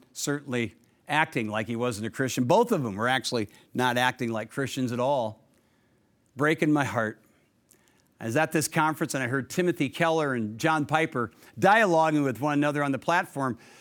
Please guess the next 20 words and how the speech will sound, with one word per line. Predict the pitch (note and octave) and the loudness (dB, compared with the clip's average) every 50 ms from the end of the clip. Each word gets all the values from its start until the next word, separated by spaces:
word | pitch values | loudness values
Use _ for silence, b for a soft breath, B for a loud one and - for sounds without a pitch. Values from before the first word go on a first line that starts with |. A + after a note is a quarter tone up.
| B B B B B B _ | B B B B B B _
Piper | - G3+ B3+ C#4 - C#4+ A#3+ | 2 2 4 4 4 2 4
was | G#3+ F#3 D#3+ | 4 4 4
actually | F#3 G3+ G3 - A3 G#3 | 4 2 2 2 2 2
weeping | F3+ E3 G3+ A#3+ C4 - - E3 D3+ C#3+ | 4 4 4 4 4 2 2 2 2 4
as | C3+ C#3 B2 G#2+ | 2 2 2 2
he | D3+ D3 C3+ | 2 2 2
reminisced | B2+ D3+ F3+ G3 G3 F#3 F#3 G3 E3 - - | 2 2 2 4 2 2 2 2 0 -2 -2
about | D3 D#3 D3+ C#3 | 0 0 0 2
his | C3+ D#3 D#3 C3 - | 2 0 0 0 2
own | E3+ F#3 G3 G3 - | 0 2 2 2 0
son | - - F#3 E3+ E3+ | 2 2 2 0 2
Abraham, | D#3+ E3+ F#3+ F#3 F3+ D#3+ C#3+ C#3 C#3 C3 B2+ | 2 0 0 2 2 2 2 2 2 2 2
who | C3+ D3 C#3 B2 B B B B B B | 2 2 0 0 B B B B B B
had | B - C3+ B2 | B -2 -2 0
rebelled | C3 C#3+ A2+ D3+ D3+ D#3 D3+ D3 | 0 0 2 2 2 2 2 2
against | C#3 D3 D3+ C#3+ - | 2 0 0 0 -2
the | - C3+ | -4 -2
Lord. | C3 C3+ C#3+ D3 D3 C#3+ A2+ B B B B B B B | -2 0 2 2 0 0 -2 B B B B B B B
And, | - D3 D3 C#3+ C#3 B2 | 0 0 2 2 2 2
uh, | C3 B2+ B2 | 2 2 0